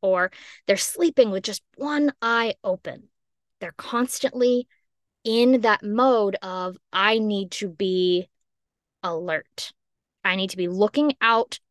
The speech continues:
for danger." And I know I've talked about the fact that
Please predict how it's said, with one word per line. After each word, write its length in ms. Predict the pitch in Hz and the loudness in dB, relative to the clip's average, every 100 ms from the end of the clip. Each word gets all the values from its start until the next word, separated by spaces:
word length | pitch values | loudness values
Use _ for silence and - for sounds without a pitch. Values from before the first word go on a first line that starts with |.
| _ | _
for 400 | 202 190 185 190 _ 180 | -2 0 2 -2 _ -10
danger." 580 | 175 151 156 175 - - _ _ _ _ _ _ _ _ _ - | -8 -8 -8 -8 -8 -14 _ _ _ _ _ _ _ _ _ -2
And 200 | 220 226 | 2 4
I 80 | 233 | 6
know 120 | 254 | 6
I've 140 | 220 | 4
talked 220 | - 170 | 0 -4
about 220 | 175 170 - - | -4 -6 -6 -8
the 100 | 175 | -4
fact 420 | 185 165 - - | 0 0 0 -6
that 280 | 170 175 | -2 -2